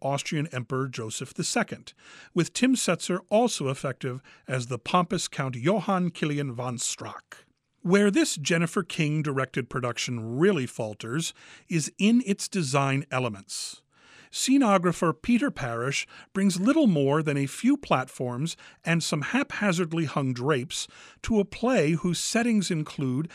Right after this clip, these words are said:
an eighteenth century Viennese palace. A large center scrim,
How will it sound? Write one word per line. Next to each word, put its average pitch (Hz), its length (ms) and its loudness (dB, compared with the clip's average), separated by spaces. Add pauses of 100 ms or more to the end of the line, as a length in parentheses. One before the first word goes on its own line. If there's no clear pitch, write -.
(180)
an 165 200 -4
eighteenth 185 520 0
century 156 560 -2
Viennese 123 540 -4
palace. - 800 -4 (840)
A 156 100 0
large 151 380 2
center 285 400 0
scrim, 135 480 -2